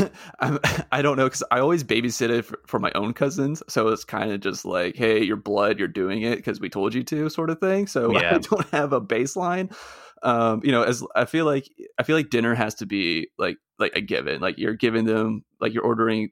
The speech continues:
Speaker 1: food for them at least, and then
Speaker 2: Mm-hmm.
Speaker 1: whatever, whatever comes with that, it's just, you know, as long as you did a good job, the house is clean, the kids are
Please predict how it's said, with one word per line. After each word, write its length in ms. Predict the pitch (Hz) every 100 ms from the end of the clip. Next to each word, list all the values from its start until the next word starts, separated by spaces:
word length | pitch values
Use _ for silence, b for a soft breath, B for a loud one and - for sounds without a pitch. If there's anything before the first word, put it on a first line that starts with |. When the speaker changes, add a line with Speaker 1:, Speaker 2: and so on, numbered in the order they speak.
| _
Speaker 1:
food 360 | - - 107 101
for 160 | - 92
them 260 | 101 101
at 160 | - -
least, 420 | 90 104 - - _ -
and 180 | 95 104
then 500 | 101 101 90 101 - _
Speaker 2:
Mm-hmm. 140 | 110 98
Speaker 1:
whatever, 360 | 117 101 101 107
whatever 320 | 123 113 113
comes 240 | 107 113 95
with 140 | 87
that, 180 | 98 87
it's 140 | -
just, 260 | - 82 -
you 80 | 80
know, 200 | 69 80 -
as 80 | 127
long 80 | 113
as 80 |
you 80 | 110
did 80 | 107
a 20 |
good 200 | 104 107
job, 240 | 110 101 101
the 60 | 113
house 220 | 107 -
is 60 | -
clean, 340 | - - 208
the 80 | -
kids 320 | - - 190
are 280 | 101 101